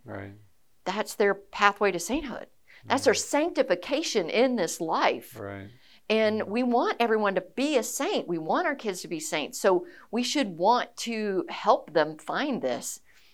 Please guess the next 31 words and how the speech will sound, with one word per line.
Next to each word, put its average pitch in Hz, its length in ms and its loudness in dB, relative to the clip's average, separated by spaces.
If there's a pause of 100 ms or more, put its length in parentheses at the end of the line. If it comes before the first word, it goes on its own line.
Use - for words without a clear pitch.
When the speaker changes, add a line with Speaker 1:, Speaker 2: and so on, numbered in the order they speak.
(120)
Speaker 2:
So 202 220 4
we, 208 580 0
uh, 175 300 6
then 180 100 4
we 202 80 0
started 196 280 0
giving 190 220 -2
workshops - 520 -4
to - 80 -20
principals - 560 -6
and - 140 -20
teachers 285 540 -4
and 117 100 -14
catechists. 165 640 -4
And 139 160 -4 (500)
so 180 480 4
that's 208 220 4
been 165 140 2
a 147 40 2
whole 180 300 2
new 220 220 0
avenue, 135 640 0 (160)
uh, 139 260 -2
of 147 140 -2
things. 143 280 -2 (280)
And 196 160 0
why 190 220 2
should 269 220 -6
we 269 120 0
do 269 160 -2
that? 294 260 -4